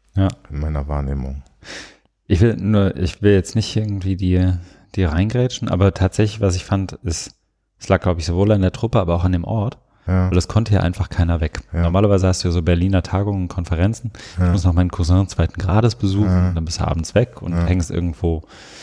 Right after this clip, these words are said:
Speaker 1: in irgendeiner Bar rum und trinkst,
Speaker 2: Ja.
Speaker 1: ähm, überteuerten und schlechten Gin Tonic oder was auch immer.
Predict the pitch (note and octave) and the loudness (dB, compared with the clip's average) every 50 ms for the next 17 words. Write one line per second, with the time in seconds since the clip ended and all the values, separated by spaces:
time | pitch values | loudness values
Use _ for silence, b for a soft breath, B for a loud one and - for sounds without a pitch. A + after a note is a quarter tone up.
0 | B B B B B B B B B - F#2+ G2 F#2 G2+ F#2+ F2 F2 F#2 F2 D#2 | B B B B B B B B B -2 0 0 2 2 2 4 4 2 2 4
1 | F2 F2+ G2 G#2 G2+ G#2+ G#2+ G2+ F#2 F#2 F2+ - F#2+ F#2 E2 E2 E2 - - - | 4 4 4 4 2 2 0 0 0 -2 -2 -2 -2 -2 -2 -2 -6 -8 -10 -6
2 | - F2+ F2 E2+ E2+ E2 D#2 B B B B B B - G2+ F2 F2+ E2+ - - | -2 -2 0 0 -2 -4 -6 B B B B B B -8 -4 -2 -2 -2 0 -2
3 | F2+ F2+ F2+ F2+ - - E2+ E2 E2 E2+ - - F#2+ E2 - - F2+ E2 F2+ E2+ | -2 0 0 -2 -2 -4 -6 -6 -6 -6 -6 -4 -4 -4 -4 -4 -4 -2 -2 -2
4 | D2+ D2+ F2 G#2+ C#3+ D#3 - - F2 E2+ D#2+ E2+ D#2 D#2+ D2+ F2+ G#2 C3+ G3 | 0 0 0 0 0 -2 -2 -2 -2 0 0 0 0 0 0 2 2 2 0